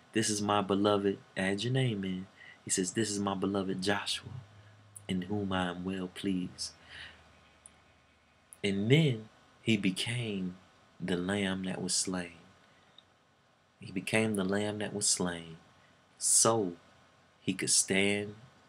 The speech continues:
at the door of the gate, meet us here, and walk us back through the path.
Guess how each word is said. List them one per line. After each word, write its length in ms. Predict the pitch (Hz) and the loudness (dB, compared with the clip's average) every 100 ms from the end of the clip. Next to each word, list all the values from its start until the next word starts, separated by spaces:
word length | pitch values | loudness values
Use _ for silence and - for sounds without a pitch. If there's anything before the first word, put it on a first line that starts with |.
| _ _ _ _ _ | _ _ _ _ _
at 160 | - - | -12 -8
the 60 | 101 | -6
door 380 | 98 110 113 | 0 2 0
of 60 | 110 | -2
the 80 | 110 | -4
gate, 340 | - 101 110 - - - - _ _ _ _ _ _ _ _ _ _ _ - | -4 -4 -6 -20 -20 -20 -20 _ _ _ _ _ _ _ _ _ _ _ -10
meet 440 | 92 104 151 - | 0 2 2 0
us 240 | 92 87 - | -4 -4 -4
here, 300 | 90 87 87 - - - _ _ _ _ _ _ _ | -6 -8 -10 -16 -20 -20 _ _ _ _ _ _ _
and 360 | 90 87 85 85 | -2 -2 -2 -2
walk 420 | 98 104 - - | 0 0 -2 -6
us 420 | 87 87 - - - - - _ _ - 131 - | -8 -6 -4 -6 -8 -20 -20 _ _ -20 -20 -12
back 380 | 90 92 92 - | -2 0 0 -2
through 180 | 95 90 | -4 -4
the 80 | 82 | -4
path. 460 | - - 95 87 | -8 -10 -10 -14